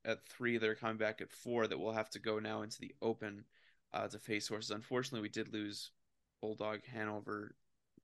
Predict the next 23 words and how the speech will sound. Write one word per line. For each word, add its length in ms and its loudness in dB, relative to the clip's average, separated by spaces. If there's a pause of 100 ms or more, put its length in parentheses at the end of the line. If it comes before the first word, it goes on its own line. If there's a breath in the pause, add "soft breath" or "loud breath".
(160)
to 180 -2
retirement 720 8
last 220 0
season. 380 -8
<laughs> 440 -2
Maybe 220 2
phrased 320 4
that 120 4
a 40 -4
bit 120 2
wrong, 220 0
but 100 0
yeah, 140 4
he, 220 -6
he 140 -4
retired 440 0
after 380 -4 (760 soft breath)
probably 200 4
one 160 -2
of 40 -4
the 80 0
best 320 0
seasons 720 -6